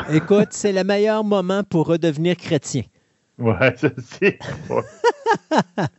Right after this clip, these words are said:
Speaker 1: Mettons qu'on peut voir le thème dans ce sens-là. Euh, pour ceux qui ne le savaient pas, Secret Invasion, euh, qui est la série sur Disney Plus, la dernière dans l'univers de Marvel,
Speaker 2: Ouais.
Speaker 1: qui, euh, qui a été en juin,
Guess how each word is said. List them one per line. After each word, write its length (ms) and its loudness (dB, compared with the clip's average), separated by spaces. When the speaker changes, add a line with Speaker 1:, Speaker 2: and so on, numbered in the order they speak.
Speaker 1:
Mettons 420 4
qu'on 160 4
peut 120 2
voir 200 4
le 100 6
thème 240 0
dans 140 0
ce 60 -14
sens-là. 320 -6
Euh, 240 2
pour 140 -2
ceux 120 0
qui 100 -6
ne 60 2
le 40 -8
savaient 260 2
pas, 220 -2
Secret 440 -2
Invasion, 720 0
euh, 580 4
qui 120 -4
est 60 0
la 160 2
série 440 0
sur 140 -2
Disney 340 -2
Plus, 260 0
la 160 2
dernière 380 2
dans 100 2
l'univers 360 0
de 100 2
Marvel, 580 2
Speaker 2:
Ouais. 100 -2
Speaker 1:
qui, 60 -2
euh, 360 0
qui 160 -2
a 100 6
été 180 0
en 120 2
juin, 360 0